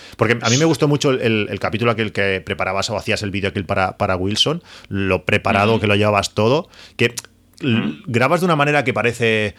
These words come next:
Speaker 1: que lo estás haciendo de, de broma, ¿sabes? No sé, esa manera así que tienes así de,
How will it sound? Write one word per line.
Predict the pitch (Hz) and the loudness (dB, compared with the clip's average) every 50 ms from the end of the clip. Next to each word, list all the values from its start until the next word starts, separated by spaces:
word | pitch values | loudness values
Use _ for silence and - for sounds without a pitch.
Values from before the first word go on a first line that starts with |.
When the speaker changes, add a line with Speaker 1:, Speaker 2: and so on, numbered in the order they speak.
| - - - - _ _ _ - | -14 -20 -20 -20 _ _ _ 0
Speaker 1:
que | - 123 113 | 2 2 2
lo | 107 | 2
estás | - 123 123 | 0 -2 -2
haciendo | 123 131 139 131 120 110 | 0 0 0 2 2 2
de, | 104 101 98 98 98 92 90 90 - | 2 2 0 0 -2 -4 -6 -8 -10
de | 101 95 92 90 | -10 -6 -6 -4
broma, | 85 101 123 139 139 131 165 - - _ | -2 0 0 0 0 -2 -4 -6 -8 _
¿sabes? | - - 104 143 143 | -4 -2 -2 -2 -2
No | 135 120 | -2 0
sé, | 143 135 117 113 107 104 104 110 | 0 2 2 2 0 -2 -6 -4
esa | 127 120 - 143 | -4 -2 -2 0
manera | 139 135 135 135 | 0 0 2 2
así | 131 - 139 127 | 2 0 0 -2
que | 127 | -2
tienes | 120 127 127 110 | -2 -2 -2 -4
así | 117 113 - 127 | -4 -4 -4 -2
de, | 127 120 120 117 | 0 0 -2 -2